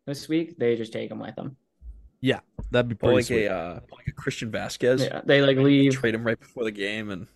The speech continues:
Speaker 2: Forgot
Speaker 1: leave
Speaker 2: that that
Speaker 1: somebody.
Speaker 2: happened.
Speaker 3: grabs his shit and moves over.
Speaker 1: Yeah, that was sad, but yeah.
Speaker 3: Yeah, it sucked.
Speaker 2: Alex Cora, Impact Player of the Week. Who do we got?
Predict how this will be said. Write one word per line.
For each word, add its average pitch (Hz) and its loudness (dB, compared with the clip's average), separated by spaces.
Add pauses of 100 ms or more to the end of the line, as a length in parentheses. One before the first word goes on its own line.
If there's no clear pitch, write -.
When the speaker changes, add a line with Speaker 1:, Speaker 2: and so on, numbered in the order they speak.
Speaker 2:
Forgot - -2
Speaker 1:
leave 131 2
Speaker 2:
that 120 0
that - -8
Speaker 1:
somebody. 127 -2
Speaker 2:
happened. - -10
Speaker 3:
grabs 101 -2
his 107 -12
shit - -10
and 107 -16
moves 104 -12
over. 104 -2
Speaker 1:
Yeah, - -6 (500)
that - -4
was 131 -4
sad, 78 -6
but - -10
yeah. 50 -10 (1160)
Speaker 3:
Yeah, - -10
it - -16
sucked. - -12 (4000)
Speaker 2:
Alex 123 0
Cora, 107 -2
Impact 95 -6
Player 101 0
of 95 2
the 90 2
Week. 104 -2 (1300)
Who 110 8
do 104 8
we 92 2
got? 85 -4